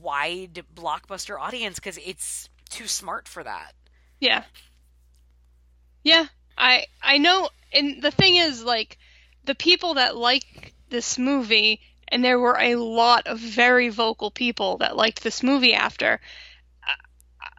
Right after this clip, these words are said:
Speaker 2: uh, uh, like, loved it and were
Speaker 1: Yeah.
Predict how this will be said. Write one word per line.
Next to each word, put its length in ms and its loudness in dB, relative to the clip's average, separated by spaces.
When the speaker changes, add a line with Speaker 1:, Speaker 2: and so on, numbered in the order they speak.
Speaker 2:
uh, 60 -8
uh, 20 -10
like, 240 4
loved 640 2
it 240 -4
and 180 -4
were 180 2
Speaker 1:
Yeah. 200 2